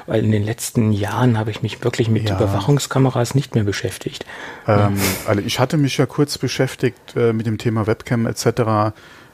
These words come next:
Speaker 2: äh, um was da so geht und was so auch mit Cloud-Anbindung und, äh,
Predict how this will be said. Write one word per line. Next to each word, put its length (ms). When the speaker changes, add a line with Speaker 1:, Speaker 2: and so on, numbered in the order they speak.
Speaker 2:
äh, 100
um 180
was 160
da 100
so 140
geht 360
und 360
was 140
so 100
auch 100
mit 160
Cloud-Anbindung 1120
und, 400
äh, 240